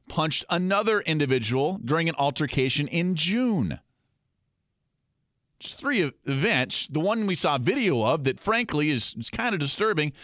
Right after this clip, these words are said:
I don't care what happened here. Kareem Hunt is seen multiple times pushing a woman and then kicking her while she's on the ground. I'll just piggyback on what Bleacher Report wrote today, and it kinda got shared around everywhere,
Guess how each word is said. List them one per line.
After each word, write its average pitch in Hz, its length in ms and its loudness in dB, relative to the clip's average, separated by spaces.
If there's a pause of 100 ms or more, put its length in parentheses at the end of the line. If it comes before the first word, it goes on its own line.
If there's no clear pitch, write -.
(160)
I 208 120 2
don't 226 120 -2
care 175 120 0
what 135 180 2
happened 175 420 0
here. 98 280 0 (300)
Kareem 214 280 0
Hunt 214 200 0
is 175 80 0
seen 170 320 -2 (220)
multiple 170 460 0
times 131 340 0
pushing 214 460 0
a 139 40 2
woman 123 440 0 (400)
and 165 80 2
then 170 140 0
kicking 254 520 -2
her 180 140 4
while 165 220 4
she's 185 260 0
on 190 200 2
the 139 60 2
ground. 143 680 0 (3000)
I'll 220 140 4
just 240 320 0 (600)
piggyback 202 540 2
on 180 60 4
what 180 160 2
Bleacher 196 380 2
Report 139 360 0
wrote 120 200 0
today, 113 280 2
and 185 80 0
it 123 80 -8
kinda 165 220 0
got 123 320 0
shared 127 340 2
around 113 240 2
everywhere, 104 460 0